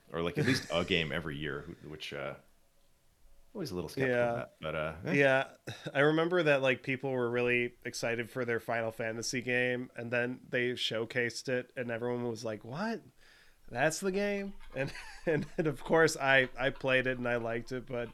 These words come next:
Speaker 2: their last two games in particular, Wolong and Stranger of Paradise, are just like, the,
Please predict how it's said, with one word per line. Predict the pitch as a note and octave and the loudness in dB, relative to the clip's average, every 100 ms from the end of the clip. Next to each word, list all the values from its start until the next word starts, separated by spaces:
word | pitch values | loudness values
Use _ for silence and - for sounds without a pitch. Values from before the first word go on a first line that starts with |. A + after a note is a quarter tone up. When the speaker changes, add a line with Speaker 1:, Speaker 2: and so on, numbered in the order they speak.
| - - - - - - | -12 -14 -10 -8 -8 0
Speaker 2:
their | C#3+ C#3 | 2 6
last | D3 D#3 D3+ - | 6 6 4 2
two | D3 | 2
games | C3 C3 B2+ | 4 4 2
in | B2+ | -4
particular, | A#2+ - A#2+ B2 A#2 | -6 -8 -4 -2 0
Wolong | A#2 A#2+ A#2+ A#2 A#2 | 0 0 0 -2 -4
and | A2 | -6
Stranger | - B2 A#2+ A#2 | -6 -6 -6 -8
of | A2 | -8
Paradise, | - A#2+ A2+ A2+ A#2 - | -4 -2 -2 -4 -4 -4
are | A#2+ | -6
just | A2+ A#2+ - | -8 -10 -8
like, | A2 G#2+ G2+ - _ _ _ _ _ _ _ - | -8 -10 -12 -18 _ _ _ _ _ _ _ 2
the, | C#3 C#3 | 4 4